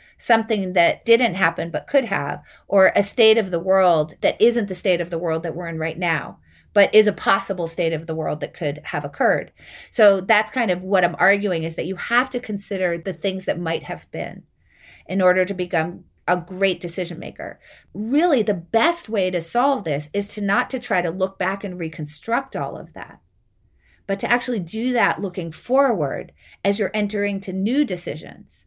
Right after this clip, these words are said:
If we can make the process going forward better, we're gonna be a lot better off. So that brings us to the six steps, because what we're trying to do is capture that essence of counterfactual thinking, but in a forward-looking way,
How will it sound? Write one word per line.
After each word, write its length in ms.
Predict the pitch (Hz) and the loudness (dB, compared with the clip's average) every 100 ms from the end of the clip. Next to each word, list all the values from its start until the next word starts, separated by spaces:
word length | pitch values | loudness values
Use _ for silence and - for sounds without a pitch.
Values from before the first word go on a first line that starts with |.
| _ - | _ -16
If 120 | 208 | -10
we 80 | 220 | -6
can 120 | 202 | -2
make 140 | 202 208 | 0 0
the 60 | |
process 380 | 170 190 185 175 | -2 -2 -2 -4
going 240 | - 143 151 | -8 -10 -6
forward 320 | 240 240 190 | -2 -2 -2
better, 400 | 165 165 160 - _ _ _ - | -4 -4 -6 -12 _ _ _ -6
we're 240 | 202 190 | 0 2
gonna 140 | 185 180 | 2 0
be 100 | 175 | 0
a 60 | |
lot 220 | 170 160 | 2 0
better 260 | 160 139 165 | 0 0 0
off. 340 | 170 147 - _ _ _ _ | 0 -2 -10 _ _ _ _
So 360 | - 226 208 196 | -2 4 4 4
that 220 | 202 233 | 2 0
brings 240 | 277 226 196 | 0 -2 -2
us 140 | 190 | -2
to 140 | - | -4
the 80 | 180 | -6
six 280 | 175 160 - | -4 -6 -6
steps, 380 | - 262 180 - | -2 0 0 -4
because 260 | 214 202 | -4 -4
what 200 | 202 240 | 2 2
we're 80 | 269 | 2
trying 180 | 294 233 | 0 -4
to 80 | 185 | -2
do 160 | 220 | -2
is 200 | 196 - - - | -2 -4 -14 -14
capture 480 | - 247 262 254 | -2 0 0 -2
that 180 | 208 185 | 0 2
essence 380 | 180 190 175 175 | 0 -2 -8 -10
of 100 | - | -12
counterfactual 800 | - 165 170 180 156 - 156 151 | -8 -6 -6 -6 -6 -6 -8 -6
thinking, 380 | 233 214 170 165 | -6 -4 -4 0
but 200 | 202 208 | 0 0
in 140 | 196 | -4
a 60 | 180 | -4
forward-looking 720 | - 196 185 180 165 160 175 | -4 -2 -2 -2 -6 -8 -4
way, 340 | 220 185 170 | 0 0 -2